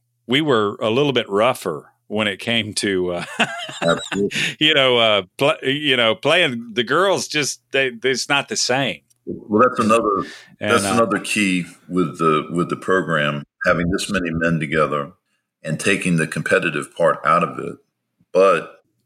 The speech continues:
Speaker 2: requiring
Speaker 1: Mm-hmm.
Speaker 2: transparency and accountability is a very powerful tool. Once
Speaker 1: Mm.
Speaker 2: men realize that they're in a safe space to dump their garbage, to lighten their load so they can get into the fight,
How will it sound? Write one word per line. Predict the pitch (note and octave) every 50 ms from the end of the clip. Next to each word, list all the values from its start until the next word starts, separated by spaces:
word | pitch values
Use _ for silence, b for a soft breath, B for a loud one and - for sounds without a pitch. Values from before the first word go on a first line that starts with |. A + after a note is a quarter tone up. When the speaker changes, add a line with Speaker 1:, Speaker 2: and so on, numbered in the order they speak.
| _ -
Speaker 2:
requiring | D#2 D2+ - - - G2 G#2 G#2+ G2+ G2 F#2
Speaker 1:
Mm-hmm. | F#2+ F#2+
Speaker 2:
transparency | F#2 - F#2+ E2+ D#2+ - - - - F#2 F#2+ F#2 F2 - - - E2 D#2+ D2+
and | C#2+ C#2+
accountability | C#2 - F2+ E2+ D#2 C#2 C2 D#2 E2 G2 F#2+ D#2+ D2 C2 B1+ - _ _ _ _ _ _ _ _ _ _ _ _ _ _ _ _ -
is | D#2 D#2+ D2 C2+
a | C#2+ C2+
very | C2+ F2 F2+ F2 E2
powerful | - - - F2 D#2+ D2 - - - D2 C#2 C2+ - _ _ _ _ -
tool. | - - G2+ F#2+ D#2+ C2+ C2+ - - _ _ _ _ _ _ _ _ _ _ -
Once | D2+ F2+ G#2 G#2+ G#2 - G2+ G2 F#2+ F2 E2 D2+ - -
Speaker 1:
Mm. |
Speaker 2:
men | E2+ F2 F#2+ G2 F#2 F2+
realize | F2 F2+ F#2 F#2+ F2+ E2+ D#2+ D#2+ D#2 -
that | F2 D#2 -
they're | E2+ E2+ E2 D#2
in | D2
a | C#2 C#2+
safe | - - F2+ E2 E2 -
space | - - - - E2+ E2+ F2 F2+ - - - - - - - _ _ _ _ _ - - -
to | F2 E2 D#2 D#2 D2+ D2+ C#2+ C2+ B1+ - - _ _ _ _ _ -
dump | - D#2+ E2 E2+ E2 -
their | - E2+ E2 D#2+ D#2 D#2 D2 C2+ - - _ -
garbage, | - E2 E2+ E2+ D#2 E2+ E2+ D2 D2 - - - - -
to | E2+ D#2 C#2+ C#2 C#2+ D2 B B B B B B B -
lighten | - F2 F2 - - F2
their | E2 D#2+ D#2
load | D#2 D#2 D#2+ D#2+ D#2+ D#2 D#2
so | - -
they | D#2 D#2+ D#2+
can | D#2 D#2+ C#2+
get | E2+ E2+ D#2+
into | D#2 D2 - -
the | - -
fight, | - - F2 F2 F2+ F2+ F2